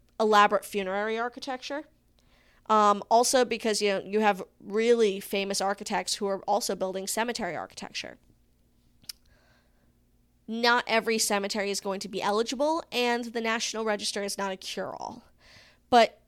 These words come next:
the very existence of the National Register definitely raised awareness about protecting resources. So this is when you start to have a more dedicated group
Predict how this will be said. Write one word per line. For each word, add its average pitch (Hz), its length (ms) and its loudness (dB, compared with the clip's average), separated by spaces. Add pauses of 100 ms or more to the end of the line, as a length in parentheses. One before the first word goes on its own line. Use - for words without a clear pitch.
the 220 320 -4
very 233 320 0
existence 214 840 -4
of 202 160 0
the 220 80 -6
National 220 420 -2
Register 220 460 -2
definitely 214 580 -2
raised 202 440 -4
awareness 196 920 -6 (680)
about 196 440 0
protecting 262 460 -6
resources. 262 760 -6
So - 180 -4
this 277 180 -8
is 480 140 -6
when 427 100 -2
you 349 80 -2
start 254 280 -2
to 247 80 -4
have 214 340 0
a 208 80 -2
more 208 300 -2
dedicated 202 800 -6
group 196 400 -6